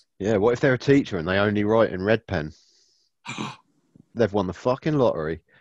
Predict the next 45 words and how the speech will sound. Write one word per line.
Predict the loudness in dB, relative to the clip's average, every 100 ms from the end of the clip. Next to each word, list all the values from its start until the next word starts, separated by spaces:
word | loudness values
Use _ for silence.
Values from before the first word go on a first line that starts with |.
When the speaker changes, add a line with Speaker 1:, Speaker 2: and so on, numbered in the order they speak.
| _
Speaker 2:
They | 0
have, | 2 2 0 0 -4
haven't | -6 -4 2 4 6
they? |
Bonus. | 6 4 2 0 0 -2 -4 -6 -8 -8 -8 -8
Speaker 1:
<laughs> |
Speaker 2:
It's | -8 -2
like | 0
the | 2
opposite | 0 0 -4 -2
of | -2
Christmas | -4 -4 -6 -14
tipping, | -10 -10 -8 -8
isn't | -6 -8
it? | -10 -14 -8
"Oh, | -2
look, | -2 0
the | 0
postman | 0 -2 -2
gave | -6 -4
me |
a | -8
tip | -6 -8
today." | -8 -8 -6 -6 -8 _ -10 -4
<laughs> | 0 2 4 2 2 -2 -6 -20 -20 _ _ _ _ -20 -2
Got | 0 2
his | 2
Speaker 1:
Yeah. | 2 2
Speaker 2:
fucking | 0 -2
pen. | -4 -8 -12 _ _ _ -20 -20 _
Um, | -8 -4 -2 -4 -2
but | 0
yeah, | 2 0 -2 -6
I, | -4 -2 -2
um, | -2 -6 -14 _ -6
no, | -2 0 0
I'm | -2 -2
not | -2 -4
a |
ma-, | -4 -6 -6
I, | -14 -10 -10
I | -8
can, | -6 -6 -8
I | -14 -14 -10
genuinely, | -4 -2 -2 -4 -6 -4 -4 -6